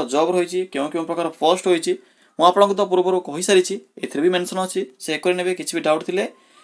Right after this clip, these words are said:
ଲାଷ୍ଟ ଡେଟ୍ ଆପଣଙ୍କର ତିରିଶ ଏପ୍ରିଲ ପର୍ଯ୍ୟନ୍ତ ଏହାର ଡେଟ୍ ରହିବ। ତିରିଶ ଏପ୍ରିଲ ପୂର୍ବରୁ ଏହି ପୋଷ୍ଟ ଆପ୍ଲାଏ କରିପାରିବେ। କେଉଁ ପୋଷ୍ଟ ପାଇଁ କ'ଣ କ୍ୱାଲି-, କ୍ୱାଲିଫିକେସନ୍ ରହିବ, ପୋଷ୍ଟ ୱାଇଜ୍ କ୍ୱାଲିଫିକେସନ୍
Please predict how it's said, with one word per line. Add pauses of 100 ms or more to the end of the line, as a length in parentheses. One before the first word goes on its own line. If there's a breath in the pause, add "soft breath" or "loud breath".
(140 soft breath)
ଲାଷ୍ଟ
ଡେଟ୍
ଆପଣଙ୍କର (120)
ତିରିଶ (100)
ଏପ୍ରିଲ
ପର୍ଯ୍ୟନ୍ତ
ଏହାର (100)
ଡେଟ୍ (460)
ରହିବ। (320)
ତିରିଶ
ଏପ୍ରିଲ
ପୂର୍ବରୁ
ଏହି
ପୋଷ୍ଟ
ଆପ୍ଲାଏ
କରିପାରିବେ। (680 soft breath)
କେଉଁ
ପୋଷ୍ଟ
ପାଇଁ
କ'ଣ
କ୍ୱାଲି-, (140)
କ୍ୱାଲିଫିକେସନ୍
ରହିବ, (140)
ପୋଷ୍ଟ
ୱାଇଜ୍
କ୍ୱାଲିଫିକେସନ୍